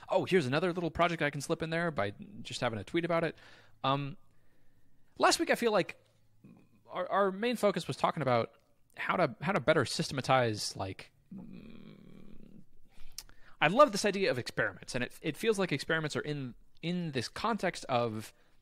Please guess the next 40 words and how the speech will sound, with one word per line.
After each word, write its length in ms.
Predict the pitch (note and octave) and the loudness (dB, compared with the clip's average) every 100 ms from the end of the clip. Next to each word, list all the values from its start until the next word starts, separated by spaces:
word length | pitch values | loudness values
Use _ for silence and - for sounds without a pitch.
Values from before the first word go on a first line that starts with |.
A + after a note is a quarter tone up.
| _ _ - | _ _ -4
how 160 | G3+ | -2
can 140 | A3 F#3 | 0 -2
I 460 | E3 D#3+ D3+ C#3+ - - - | 0 0 0 -2 -8 -18 -16
better 380 | A2 D#3 E3 D3 | 0 2 2 0
set 280 | - F3+ | -2 -2
my 120 | C#3+ B2+ | -2 -2
direction? 680 | A2 G2+ F#2+ - - - - - _ _ - - | -2 -4 -6 -8 -10 -14 -20 -20 _ _ -14 -2
And 120 | C3 | -2
it 80 | C3+ | 0
feels 240 | C4+ D#4+ | -2 -2
like 160 | A#3 F3+ | 0 0
doing 240 | E3+ F#3 | 0 -2
things 260 | E3 E3 C#3+ | -4 -6 0
like 260 | A#2+ A2 - - - | -2 -2 -10 -20 -10
going 280 | - D#3+ F3 | 0 0 2
on 60 | D3+ | 0
a 60 | |
road 200 | C3 B2 | 2 2
trip 320 | - A2 - - - | 2 -2 -2 -8 -10
or 80 | |
going 240 | A#2 A#2+ A2+ | 0 0 0
for 160 | - | 0
a 80 | A2 | 0
walk 400 | G2+ G#2 F2+ - - - - - - - - - - - - - - | 2 0 -2 -10 -20 -18 -18 -18 -18 -20 -20 -18 -18 -20 -18 -14 -4
are 140 | C3+ E3 | 2 4
not 340 | A3+ C#4 - | 4 0 0
the 80 | D3 | 0
steering 500 | - - B3+ A#3 C#3+ | 0 -2 -2 0 0
wheel 360 | B2+ A2+ G2 - | 0 0 -2 -4
of 120 | A2+ | -2
motivation. 480 | A2+ A2 G#2 G2 - | -2 -2 -2 -4 -6
It's 140 | G#2+ | -6
like 160 | D3 - | -6 -6
the 80 | G#2 - | -10 0
gas 240 | D#3+ E3 | 2 2
pedal 300 | - A#2+ G2+ | 0 -2 -2
of 100 | G2 | -6
motivation. 600 | G#2 G2 A2 - - - - - - - | -8 -8 -10 -10 -10 -14 -20 -20 -18 -10
It's 240 | B2+ - | -6 -2
like, 180 | A#2+ | -2